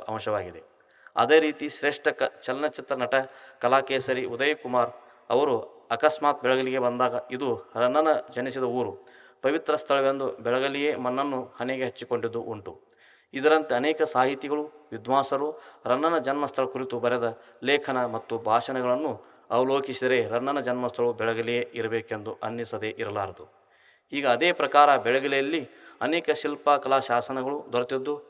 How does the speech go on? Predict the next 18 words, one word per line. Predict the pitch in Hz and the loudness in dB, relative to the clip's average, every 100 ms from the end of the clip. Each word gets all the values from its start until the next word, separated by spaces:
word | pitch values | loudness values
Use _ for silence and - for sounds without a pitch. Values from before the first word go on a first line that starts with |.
| - | 0
ಅವುಗಳನ್ನು | 139 143 143 | 2 2 0
ವಿಶೇಷ | 127 - 165 147 | -4 -4 -4 -2
ಅಧ್ಯಯನಕ್ಕಾಗಿ | 127 127 131 123 123 123 151 - - _ _ _ | -2 -2 -4 -4 -2 -2 -4 -12 -20 _ _ _
ವಿಶ್ವವಿದ್ಯಾಲಯದವರು | 147 147 147 135 135 135 127 127 110 | -12 -8 -6 0 2 4 2 0 0
ಧಾರವಾಡಕ್ಕೆ | 104 120 139 135 - 117 - - _ _ - | -2 2 2 2 -2 -6 -8 -18 _ _ -4
ತೆಗೆದುಕೊಂಡು | 127 131 131 120 117 | -2 -2 -4 -4 -6
ಹೋಗಿದ್ದಾರೆ. | 110 131 120 104 - - _ - - _ 143 | -4 -4 -2 -4 -6 -12 _ -20 -20 _ -4
ಈಗಲೂ | 156 185 190 | 0 2 2
ಸಹ | - 120 123 - 117 | 2 4 4 4 0
ಬೆಳಗಲಿಯಲ್ಲಿ | 127 139 143 135 135 139 98 - _ _ _ _ _ _ _ _ 120 | 0 0 0 -2 -2 -4 -6 -16 _ _ _ _ _ _ _ _ -4
ಮನೆಗಳನ್ನು | 139 160 151 143 135 | 2 4 4 2 -2
ಕಟ್ಟಲು | 131 - 131 127 | -4 -2 -4 -2
ನೆಲವನ್ನು | 123 135 143 135 | -2 0 0 -2
ಅಗೆದಾಗ | 117 117 123 120 123 | 0 2 2 2 -6
ಸುಂದರವಾದ | - 147 147 135 127 120 | -8 0 2 4 4 2
ಪ್ರಾಚೀನ | - 113 110 - 143 139 | 0 0 0 -2 -8 -2
ಕಾಲದ | 123 120 120 110 - | 2 2 2 -4 -8
ವಿಗ್ರಹಗಳು, | 123 131 127 131 139 | -6 -2 -2 0 -2